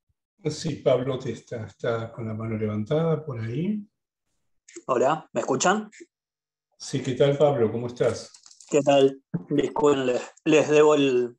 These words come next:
Speaker 2: la imagen, pero no me es posible en este momento. No, yo había comentado, de hecho, un comentario ahí en el chat y como lo decían, me quedo hasta ahí, que bueno, mejor decirlo que,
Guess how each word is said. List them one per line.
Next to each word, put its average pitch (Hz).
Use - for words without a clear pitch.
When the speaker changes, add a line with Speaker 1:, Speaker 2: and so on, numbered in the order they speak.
Speaker 2:
la 139
imagen, 139
pero 107
no 123
me 113
es 107
posible 117
en 113
este -
momento. 117
No, 196
yo 190
había 202
comentado, 175
de 147
hecho, 143
un 127
comentario 139
ahí 143
en 139
el -
chat 143
y 123
como 120
lo 113
decían, 120
me 117
quedo 120
hasta -
ahí, 120
que 107
bueno, 110
mejor 131
decirlo 139
que, -